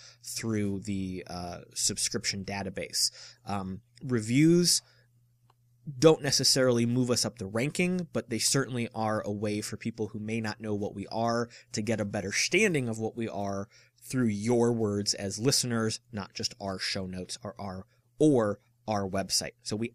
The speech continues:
absolutely appreciate the time you guys take, uh, when you're leaving us these ratings and reviews. Please keep doing it.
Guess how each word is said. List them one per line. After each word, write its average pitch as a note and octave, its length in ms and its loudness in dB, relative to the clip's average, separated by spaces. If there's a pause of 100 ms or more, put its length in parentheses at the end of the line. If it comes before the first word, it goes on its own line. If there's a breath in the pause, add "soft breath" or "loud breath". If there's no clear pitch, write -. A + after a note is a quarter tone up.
absolutely A2+ 520 -4
appreciate A2 580 -2 (340 soft breath)
the G#2+ 180 -2
time A2 540 -4
you G#2 220 -4
guys G2+ 460 -2
take, - 360 -6 (440)
uh, F#2 160 -4
when G#2+ 240 -2
you're G2+ 140 -2
leaving A2+ 320 0
us G2+ 160 -2
these G2 200 -6
ratings G#2 320 -4
and G2+ 160 -8
reviews. A2 380 0
Please C#3+ 440 -2
keep - 260 -2
doing B2+ 260 0
it. B2+ 200 -4